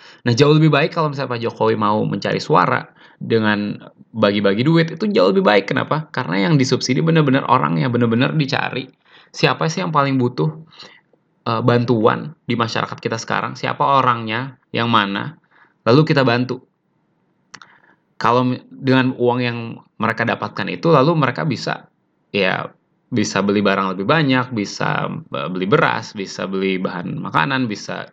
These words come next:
eh, beli seragam buat anaknya, beli buku buat anaknya. Mereka bisa nentukan sendiri apa yang mereka mau lakukan dengan uang itu, dibandingkan kalau misalnya disubsidi itu barangnya,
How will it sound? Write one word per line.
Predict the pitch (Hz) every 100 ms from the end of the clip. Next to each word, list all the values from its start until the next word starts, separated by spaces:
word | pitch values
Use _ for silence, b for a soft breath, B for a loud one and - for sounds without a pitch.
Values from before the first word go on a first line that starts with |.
| _ -
eh, | 92 95 92 87
beli | 92 92 90
seragam | - 107 135 151 143
buat | 123
anaknya, | 107 113 117 113
beli | 98
buku | 131 -
buat | 117 107
anaknya. | 113 113 117 113 B B B
Mereka | 135 175
bisa | 170
nentukan | 170 139 131 135
sendiri | 127 131 147 156
apa | 117 139
yang | 143 123
mereka | 120
mau | 120 113
lakukan | 101 113 131
dengan | 127 117
uang | 101 101 127
itu, | 131 101 B B B
dibandingkan | - 123 107 95 90 131 147
kalau | 113
misalnya | 117 117 131 127
disubsidi | 117 - 101 95
itu | 147
barangnya, | 123 113 110 123 135 131 110 101